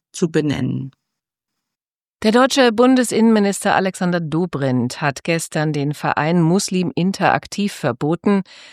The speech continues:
Speaker 2: Wir haben dazu mit der Publizistin und Analystin islamistischer Strukturen Sigrid Herrmann gesprochen.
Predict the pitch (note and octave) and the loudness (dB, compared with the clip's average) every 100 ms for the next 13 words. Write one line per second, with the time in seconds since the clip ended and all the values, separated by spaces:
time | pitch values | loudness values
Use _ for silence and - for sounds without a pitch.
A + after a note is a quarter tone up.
0 | - A3 A#3+ C4 A#3+ A#3 A#3+ A3+ G3+ G3 | -6 0 2 4 2 2 2 2 0 -4
1 | G3+ G3 F#3 G#3+ A3 - F#3+ E3+ - E3 | -4 -4 -2 -4 -2 -2 0 0 0 0
2 | D#3 E3 - F3 D#3+ D3+ D#3 D3 D#3+ - | 0 0 -2 -2 -2 -2 -2 -2 -2 -2
3 | D#3+ D#3 C#3 - D3+ C3 - D3+ C#3+ C#3 | -4 -2 -2 -4 -10 -10 -4 -2 0 0
4 | C#3 - D3 - D3 D#3 C3+ B2+ - - | 0 -4 -6 -2 0 2 2 0 -6 -10
5 | - - | -12 -10